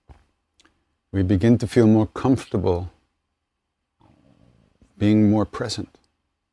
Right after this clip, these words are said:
We're released from that obsessive flow of constant evaluation and judgment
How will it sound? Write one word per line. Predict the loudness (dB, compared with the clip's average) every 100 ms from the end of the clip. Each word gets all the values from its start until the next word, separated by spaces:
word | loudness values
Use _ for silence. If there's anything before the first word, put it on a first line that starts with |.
| _ _ _ _ _ _ _ _ _ _ _ _ _ _ _ _ _ _ _ _ _ _ _ _ -4
We're | 0
released | 0 2 4 2 0 -8
from | -6 -4
that | -2 -6
obsessive | -6 -4 -2 -4 -6 -14
flow | -8 -4 -2 -4 -10 _ _ _ _ _ _ _ _ _ _ _ _ _ -8
of | -8 -8 -12 _
constant | -6 -2 -2 -4 -4 -4 -4 -6
evaluation | -8 -4 -2 0 2 2 0 -2 -6
and | -4 -4 -2
judgment | -2 -4 -2 -4 -6